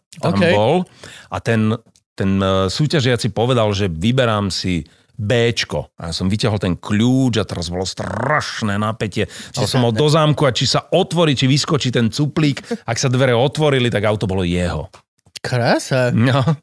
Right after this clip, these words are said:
Speaker 2: Krása. A to, ako, a, ako, a to išlo rovno takto priamo?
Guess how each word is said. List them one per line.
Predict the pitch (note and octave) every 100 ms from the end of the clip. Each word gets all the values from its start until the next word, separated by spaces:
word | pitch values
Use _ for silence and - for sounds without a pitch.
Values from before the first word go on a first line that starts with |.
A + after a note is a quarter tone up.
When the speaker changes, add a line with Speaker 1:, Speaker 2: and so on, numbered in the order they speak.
| _ _
Speaker 2:
Krása. | - C#3+ G3 E4 D3+ B2
A | C3
to, | D3
ako, | F3+ G#3+
a, | F3+ F#3 D#3
ako, | G3 A3
a | D#3 D#3
to | F#3
išlo | E3+ - E3+
rovno | D3 C#3+ F#3+
takto | F3 D#3 F3+
priamo? | C#3+ B2 B2+ F#3+